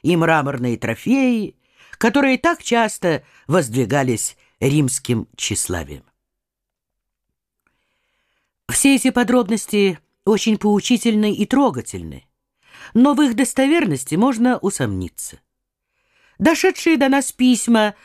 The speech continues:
восточных государей к Шапуру, очевидно, поддельны, и было бы неестественно допустить, чтобы монарх, имевший столь высокое о себе мнение,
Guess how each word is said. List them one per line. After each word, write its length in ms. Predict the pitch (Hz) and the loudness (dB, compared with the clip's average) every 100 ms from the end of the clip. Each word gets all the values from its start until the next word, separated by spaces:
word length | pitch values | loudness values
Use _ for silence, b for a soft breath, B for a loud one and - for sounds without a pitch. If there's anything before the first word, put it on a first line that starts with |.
| b | b
восточных 680 | 190 220 - 240 - 214 202 | -2 -2 0 -2 0 -2 0
государей 580 | 196 - 175 175 175 180 | 0 0 0 2 0 -2
к 80 | |
Шапуру, 600 | - 196 - 175 180 196 B B B B | -4 -6 -4 -2 0 -2 B B B B
очевидно, 680 | 214 - 262 226 262 247 | 0 2 2 2 2 0
поддельны, 800 | - 254 208 233 285 135 104 76 _ _ _ B B | 0 -2 -2 0 0 0 -4 -10 _ _ _ B B
и 100 | 285 | 2
было 200 | 285 359 | 2 2
бы 280 | 285 294 254 b b b | 2 0 -2 b b b
неестественно 920 | 254 262 - - 262 - 220 185 165 b b | 2 2 0 0 -2 -2 -2 0 -2 b b
допустить, 560 | 175 214 214 - 233 | -4 0 -2 0 -2
чтобы 320 | - - 170 196 | -2 -4 0 0
монарх, 580 | 190 180 196 185 - - | 2 2 2 2 -4 -6
имевший 480 | 185 180 165 - 160 | -2 -2 -2 -4 -4
столь 260 | - 165 | -2 0
высокое 600 | 160 190 202 196 - 135 | 0 0 0 0 0 -4
о 20 | |
себе 280 | 131 - 135 | -4 -4 -2
мнение, 640 | 131 185 302 208 135 110 | 0 2 2 0 -2 -4